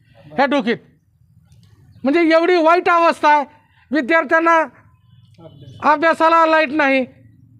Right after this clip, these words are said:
परीक्षेच्या वेळेस त्यांना कळत नाही, एखादा मोठा सण उत्सव आहे त्यांना काही कळत नाही. प्रत्येक वेळेस एकच भाषा आहे, मुरडून लाईट गेली आणि काम चालू आहे. मग कोणचं काम चालू आहे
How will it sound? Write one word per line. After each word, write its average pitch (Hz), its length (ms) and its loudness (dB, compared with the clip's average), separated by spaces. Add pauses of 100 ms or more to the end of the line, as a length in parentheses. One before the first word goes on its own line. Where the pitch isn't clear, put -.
(140)
परीक्षेच्या 320 520 0
वेळेस 320 260 2
त्यांना 320 260 0
कळत 311 300 0
नाही, 311 320 -2 (260)
एखादा 302 320 -2
मोठा 320 320 -2
सण 330 280 -2
उत्सव 320 340 -2
आहे 320 120 2
त्यांना 311 300 -2
काही 302 200 0
कळत 302 320 -2
नाही. 285 240 -2 (600)
प्रत्येक 330 500 -2
वेळेस 330 240 0
एकच 320 280 -2
भाषा 294 260 0
आहे, 294 80 2
मुरडून 320 460 -2
लाईट 311 180 0
गेली 320 280 -2 (420)
आणि 302 160 -2
काम 311 280 -2
चालू 262 240 2
आहे. 165 140 -8 (1500)
मग 294 80 -2
कोणचं 330 420 -2
काम 349 280 -2
चालू 311 240 2
आहे 269 200 2